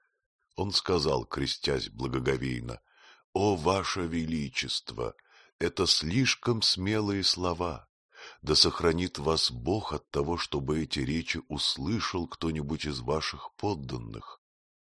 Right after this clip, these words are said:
Королева Артруда горячо говорила: «Лучше я буду грешницею по своей воле, чем склоняться под вашею фирулою. Я слишком выросла из этого.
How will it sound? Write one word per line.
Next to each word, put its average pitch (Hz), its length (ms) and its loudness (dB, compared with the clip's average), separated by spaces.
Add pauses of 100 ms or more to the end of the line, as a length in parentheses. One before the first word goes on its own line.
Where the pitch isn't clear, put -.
(200)
Королева 71 520 4
Артруда 95 460 0
горячо 78 440 0
говорила: 60 600 -2 (1000)
«Лучше 113 540 2
я 107 160 4
буду 113 300 2
грешницею 71 880 0
по 78 140 -2
своей 85 500 0
воле, 64 400 -4 (440)
чем 92 240 2
склоняться 87 680 2
под 82 240 0
вашею 76 480 2
фирулою. 65 720 -4 (580)
Я 80 200 4
слишком 87 680 0
выросла 71 500 0
из 58 220 -4
этого. - 380 -10